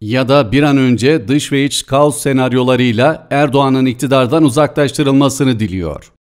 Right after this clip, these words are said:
O darbeci zihniyete mensup amiral eskilerinin de C H P'nin başını çektiği Zilet İttifakı'nın da yapmaya çalıştığı şey işte tam da budur.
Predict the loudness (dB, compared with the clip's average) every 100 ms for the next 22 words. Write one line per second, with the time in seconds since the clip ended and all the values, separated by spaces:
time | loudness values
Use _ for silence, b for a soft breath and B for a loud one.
0 | _ -6 0 0 2 0 0 -2 2 2
1 | 2 2 2 0 0 -2 -2 -2 0 0
2 | 0 -2 -2 0 2 2 2 0 -2 -6
3 | -10 -4 0 0 0 2 2 2 2 0
4 | 2 0 2 -2 -2 0 0 0 0 0
5 | 0 -2 -2 0 0 0 0 0 2 2
6 | 0 0 0 0 0 -2 -2 -4 -2 -2
7 | 0 0 0 -2 -6 -6 -2 -2 0 2
8 | 2 2 0 -2 -4 -12